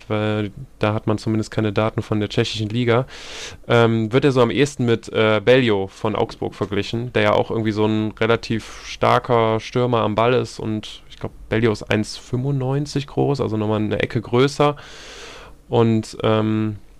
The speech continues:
ja, hat da letzte Saison bei Prag, äh, ich glaub, zwölf Tore und vier Vorlagen gegeben, ähm, war ab-, unangefochtener Stammspieler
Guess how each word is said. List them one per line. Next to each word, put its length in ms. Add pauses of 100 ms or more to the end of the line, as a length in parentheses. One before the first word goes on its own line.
(160)
ja, 260
hat 220
da 500 (720)
letzte 300
Saison 760 (280)
bei 300
Prag, 460 (1160)
äh, 360
ich 100
glaub, 200
zwölf 280
Tore 240
und 80
vier 160
Vorlagen 540
gegeben, 680 (200)
ähm, 420
war 140
ab-, 80 (100)
unangefochtener 640
Stammspieler 880